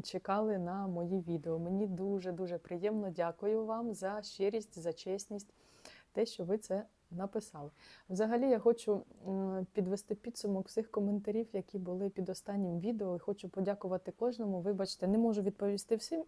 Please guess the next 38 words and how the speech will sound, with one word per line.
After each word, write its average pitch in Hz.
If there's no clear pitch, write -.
Напевно, 208
я 196
просто 202
поставлю 185
лайки, 208
вподобайки 208
на 196
ваші 185
коментарі. 196
Мої 190
підписники 202
настільки 175
щирі 185
люди, 196
що -
всі 202
описали 185
свої 180
життєві 165
ситуації, 170
і 185
навіть 202
якісь 196
такі -
негативні 185
коментарі, 185
ну, 262
з -
приводу 180
там 165
тому, 175
того, 175
що -
я 170
не 170
працюю, 214
там, 175
чи 170